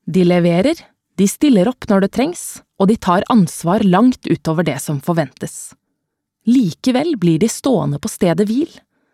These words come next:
De store karriereløftene uteblir. Samtidig har jeg sett andre rykke raskt fremover og få spennende muligheter. Det er ikke nødvendigvis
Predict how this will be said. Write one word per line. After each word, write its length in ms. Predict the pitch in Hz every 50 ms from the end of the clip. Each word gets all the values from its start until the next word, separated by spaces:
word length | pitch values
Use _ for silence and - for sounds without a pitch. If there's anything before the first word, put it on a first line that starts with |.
| _ _ _ -
De 80 | 160 180
store 380 | - - - 269 220 170 151 147
karriereløftene 1040 | - - 175 180 226 240 208 170 151 151 151 156 143 - - - 220 240 294 285 - _ - 214
uteblir. 460 | 190 135 - - 143 143 147 160 - - _ _ _ _ _ _ _ _ _ _ _ _ _ _ _ _ _ _ _ _ _ _ _ _ _ _ _ _ _ _ _ _ _ _ _ _ _ _
Samtidig 640 | - - 180 170 151 - - 180 160 160 185 311 370 311
har 100 | 196 165
jeg 100 | 160 165
sett 240 | - 185 170 - -
andre 440 | 247 233 180 175 151 156 240 302 269 247
rykke 260 | 269 - - 190 202
raskt 460 | 262 294 - - - - - - - -
fremover 400 | 170 151 147 151 160 196 240 - - - - - -
og 140 | - 202 -
få 100 | 214 202
spennende 480 | - - - 277 247 214 160 143 165 208
muligheter. 680 | 233 240 196 147 143 143 156 147 - - 269 - - _ _ _ _ _ _ _ _
Det 160 | - - 170 170
er 120 | 147 139
ikke 160 | - 226 240
nødvendigvis 680 | 302 330 - 185 180 156 160 139 160 160 170 165 -